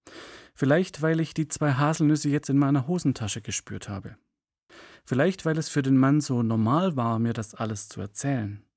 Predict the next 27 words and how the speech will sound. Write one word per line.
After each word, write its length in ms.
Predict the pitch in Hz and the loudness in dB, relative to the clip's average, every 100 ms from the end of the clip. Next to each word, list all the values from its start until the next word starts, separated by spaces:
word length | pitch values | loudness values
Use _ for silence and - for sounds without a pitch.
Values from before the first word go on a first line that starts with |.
| _ _ _ _ - - - _ _ _ | _ _ _ _ -20 -20 -20 _ _ _
Vielleicht, 400 | - 139 170 185 | -2 2 2 2
weil 120 | 175 175 | 0 0
uns 200 | 175 - | 0 -2
die 120 | 160 | -4
Zeit 340 | - 165 190 | 0 0 0
nebeneinander 760 | 151 165 156 143 151 175 165 151 _ _ | 2 2 2 2 4 4 2 0 _ _
für 160 | - 147 | -6 -4
diesen 400 | 180 202 202 190 | 0 0 2 0
einen 340 | - 165 170 | 0 2 4
Moment 440 | 147 143 165 151 - | 4 4 4 2 0
miteinander 480 | 131 123 127 135 | 0 2 2 2
verbunden 540 | 135 139 - 196 - 104 | 0 -4 -2 -2 -2 -6
hat. 320 | 104 - - _ _ _ _ _ _ | -6 -10 -20 _ _ _ _ _ _
Vermutlich 500 | - 139 147 143 135 | 0 2 4 2 -2
ein 140 | 131 123 | 0 0
bisschen 340 | 123 - 120 | -2 -2 -2
was 160 | 113 - | -2 -4
von 220 | 120 - | -6 -6
allem. 340 | 110 98 92 - _ _ _ - - - - - | -6 -8 -10 -16 _ _ _ -20 -20 -20 -20 -8
Der 100 | - | 2
Mann 200 | 123 156 | 4 4
hat 140 | 165 - | 2 0
mich 140 | 135 | 2
im 120 | 131 | 2
besten 400 | 117 143 - 160 | 2 0 0 0
Sinne 420 | 156 - 135 139 139 _ - | 0 2 2 2 -2 _ -8
beeindruckt. 840 | 147 139 143 139 117 101 - | -4 2 2 2 -6 -12 -18